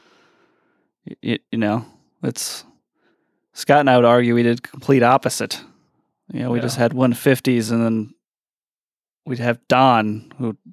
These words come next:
Speaker 1: wa-, he was just a
Speaker 2: Right.
Speaker 1: part-time instructor, um, who just come give us lessons once in a while.
Speaker 2: Uh,
Speaker 1: And it was, but it took us forever to get our
Speaker 2: Right.
Speaker 1: ratings, but
Speaker 2: And
Speaker 1: we weren't really in a rush.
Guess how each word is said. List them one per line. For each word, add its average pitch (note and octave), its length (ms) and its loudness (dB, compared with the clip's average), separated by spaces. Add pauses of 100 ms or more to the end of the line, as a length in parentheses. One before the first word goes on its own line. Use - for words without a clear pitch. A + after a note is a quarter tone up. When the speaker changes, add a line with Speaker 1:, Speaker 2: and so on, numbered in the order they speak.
(140)
Speaker 1:
wa-, G#2+ 240 -4
he C3+ 100 -6
was B2 120 -6
just A#2+ 160 0
a - 20 -4
Speaker 2:
Right. - 100 -12
Speaker 1:
part-time B2 420 0
instructor, A2+ 600 -2 (1400)
um, A2 420 -4
who A#2+ 100 -4
just A2 300 -4
come A#2+ 220 0
give B2 120 4
us A#2 120 2
lessons B2+ 340 2
once A2+ 180 -4
in G#2+ 60 -6
a A2 60 -4
while. G#2+ 260 -2 (300)
Speaker 2:
Uh, B2 140 -12 (240)
Speaker 1:
And A#2 120 -8
it G#2+ 60 -6
was, A2 200 -4
but A#2+ 140 -4
it - 100 -10
took D#3+ 160 0
us C3+ 140 0
forever B2+ 400 2
to A2+ 80 -6
get A2+ 200 -2
our D#3 60 2
Speaker 2:
Right. B2+ 160 0
Speaker 1:
ratings, A#2 420 -2
but C#3+ 100 -2
Speaker 2:
And C3 120 2
Speaker 1:
we A#2+ 80 -4
weren't A2+ 260 -6
really A#2 200 -2
in A2+ 60 -4
a A2 40 -4
rush. B2 380 0